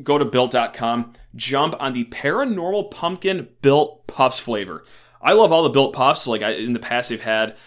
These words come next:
oh, what was, I think it was banana bread was one. They had churro puff. Those go so hard, and they also go really fast off their website. So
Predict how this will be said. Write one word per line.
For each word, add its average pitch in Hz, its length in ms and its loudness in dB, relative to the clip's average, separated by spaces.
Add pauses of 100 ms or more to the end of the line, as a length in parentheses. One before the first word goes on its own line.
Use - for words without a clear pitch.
(300)
oh, 113 120 0
what 107 80 2
was, 107 120 -2
I 104 60 -2
think 113 100 -6
it 113 40 -2
was 104 100 -6
banana 113 320 -4
bread 117 160 0
was 120 160 -2
one. 117 220 0
They 113 120 0
had 107 200 -6
churro 120 440 -2
puff. 117 440 -2
Those 123 260 0
go 120 160 -4
so 135 300 2
hard, 120 360 2
and 135 220 -4
they 135 60 0
also 120 300 0
go 113 120 -2
really 107 260 -2
fast 98 320 -4
off 98 140 -6
their 107 80 -10
website. 85 480 -10
So 80 260 -12